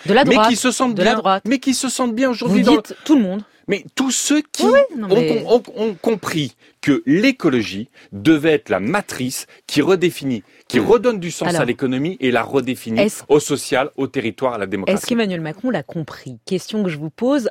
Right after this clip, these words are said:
Speaker 1: à l'aune du texte qui arrive aujourd'hui en examen à, à l'Assemblée nationale, la loi mobilité. C'est là pour le premier texte sur les transports depuis trente-cinq ans. Il prévoit de réduire la part de la voiture, d'augmenter celle des mobilités douces, de favoriser le covoiturage,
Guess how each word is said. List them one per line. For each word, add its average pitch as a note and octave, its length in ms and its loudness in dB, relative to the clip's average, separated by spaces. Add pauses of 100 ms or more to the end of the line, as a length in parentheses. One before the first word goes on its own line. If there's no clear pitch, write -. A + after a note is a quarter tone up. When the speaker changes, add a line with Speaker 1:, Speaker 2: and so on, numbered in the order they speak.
Speaker 1:
à F3+ 140 -2
l'aune A#3 480 2
du D#3 120 -8
texte - 460 -2
qui - 80 -10
arrive F3 320 -4
aujourd'hui D#3+ 340 -4
en F3 120 -6
examen E3+ 640 -2
à, D3+ 300 0
à E3+ 120 -4
l'Assemblée G3 300 0
nationale, C#3 480 -4
la C3+ 80 -8
loi F3 240 0
mobilité. C#3 560 -6
C'est - 180 -6
là G3+ 280 0 (100)
pour - 120 -6
le G#3+ 60 0
premier D4+ 300 -4
texte - 240 -8
sur F3+ 80 -6
les D#3 80 -6
transports F#3+ 400 -8
depuis D3 160 -10
trente-cinq - 640 -6
ans. D3 60 -14 (420)
Il A#3 100 0
prévoit C#4 300 0
de G#3 80 -2
réduire A3 320 -2
la F#3+ 140 -4
part F3 160 -6
de D#3+ 80 -4
la D3+ 100 -4
voiture, C#3 400 -10
d'augmenter G3 480 -2
celle F#3 220 -6
des E3+ 80 -4
mobilités D#3+ 480 -8
douces, C3 240 -12
de D#3 80 -4
favoriser G3 500 -2
le E3+ 60 -8
covoiturage, D#3+ 640 -6